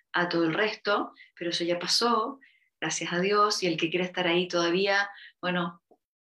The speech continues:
es el libre albedrío que existe en la era de Acuario. Acuérdense que la era de Acuario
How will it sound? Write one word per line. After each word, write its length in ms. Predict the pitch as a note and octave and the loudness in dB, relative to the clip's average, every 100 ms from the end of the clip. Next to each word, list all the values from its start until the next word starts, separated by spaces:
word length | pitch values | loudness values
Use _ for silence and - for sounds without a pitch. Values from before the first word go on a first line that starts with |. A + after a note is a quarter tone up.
| _ _ - | _ _ -2
es 280 | F#3 F3 - | 0 0 0
el 100 | F3 | 2
libre 220 | E3+ E3+ | 4 6
albedrío 480 | E3 E3+ E3 F#3 F3+ | 4 4 6 4 4
que 80 | E3+ | 2
existe 340 | - F3+ - | -4 -4 -2
en 80 | E3+ | 0
la 100 | D#3+ | 2
era 160 | E3+ | 2
de 60 | E3+ | 2
Acuario. 500 | E3 - A#3 G#3+ A3 | 0 2 2 2 0
Acuérdense 460 | - F3+ F3+ F#3 F3+ | -2 -6 -6 -8 -6
que 60 | |
la 120 | F3 | 0
era 140 | F3 F3+ | 2 4
de 60 | |
Acuario 580 | F3+ F3+ G#3 G#3 G3+ G#3 | 2 2 4 4 2 -2